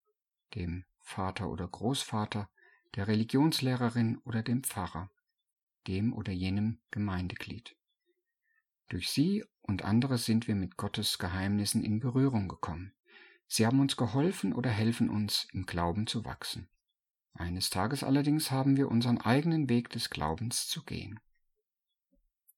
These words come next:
Darum darf der Verwalter der göttlichen Geheimnisse nicht mit dem Eigentümer verwechselt werden. Wir sind als Menschen fehlbar. Wir irren oder tun Dinge, die im Widerspruch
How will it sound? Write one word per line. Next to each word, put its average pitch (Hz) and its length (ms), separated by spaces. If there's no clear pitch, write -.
Darum 110 280
darf 110 160
der 98 140
Verwalter 101 520
der 107 140
göttlichen 101 480
Geheimnisse 104 640
nicht - 240
mit 120 100
dem 107 180
Eigentümer 139 640
verwechselt 143 600
werden. - 380
Wir 98 120
sind 110 220
als - 220
Menschen 104 380
fehlbar. - 580
Wir 101 400
irren 123 580
oder 107 260
tun 101 260
Dinge, 127 300
die - 160
im 80 200
Widerspruch 139 760